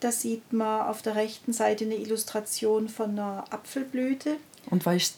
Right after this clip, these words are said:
Speaker 2: was ist, äh, der Titel
Speaker 1: Der
Speaker 2: vom
Speaker 1: Titel
Speaker 2: Kapitel?
Speaker 1: ist Eine eigene Welt. Ich stehe auf Zehenspitzen und versuche hineinzusehen. Doch es gelingt nicht.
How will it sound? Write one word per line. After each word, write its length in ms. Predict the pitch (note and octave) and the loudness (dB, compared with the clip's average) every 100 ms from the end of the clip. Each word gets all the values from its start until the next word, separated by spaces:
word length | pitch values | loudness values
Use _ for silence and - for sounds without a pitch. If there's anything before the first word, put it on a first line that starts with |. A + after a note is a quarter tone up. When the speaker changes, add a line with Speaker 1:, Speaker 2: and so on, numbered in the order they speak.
| - | 2
Speaker 2:
was 160 | E3 | 2
ist, 160 | E3+ - | 4 2
äh, 220 | E3+ E3 | 2 2
der 260 | E3 D#3+ - | 2 -2 0
Titel 280 | F#3+ C4+ A#3 | 0 4 6
Speaker 1:
Der 100 | A3+ | 8
Speaker 2:
vom 80 | G#3 | 8
Speaker 1:
Titel 120 | B3+ B3 | 4 4
Speaker 2:
Kapitel? 140 | B3+ C4 | 2 4
Speaker 1:
ist 240 | G3 - | 2 2
Eine 280 | A3 G#3+ - | 2 4 2
eigene 440 | G3 G#3 B3 A#3 F#3+ | -2 0 2 2 2
Welt. 520 | F3 F3+ G3+ - - - - - - - - - - - - - - A#3+ | 0 -2 -6 -8 -16 -20 -20 -20 -20 -20 -20 -20 -20 -20 -20 -20 -4 0
Ich 160 | - | 2
stehe 420 | - B3+ D4+ D4+ | 4 6 6 4
auf 160 | A#3+ - | 2 0
Zehenspitzen 1080 | - A3 A#3 B3+ C4 - B3+ - - B3 A#3+ | 4 6 6 6 4 2 0 0 0 2 2
und 220 | A#3 A3+ | 0 0
versuche 520 | - A#3 G#3+ G#3+ G#3+ | 2 2 2 0 -2
hineinzusehen. 1200 | A3+ A3+ G3+ F3+ F#3+ F#3+ - G3+ F#3 E3+ F#3 G3 - - - - | -2 0 2 2 0 -2 -2 -4 -4 -4 -4 -4 -8 -20 -20 -4
Doch 160 | G#3+ G#3 | -2 0
es 200 | A#3 - | 0 0
gelingt 540 | B3+ A3 G3+ F#3+ - | 2 2 2 -2 -6
nicht. 400 | F#3 F#3 - - | -6 -6 -8 -18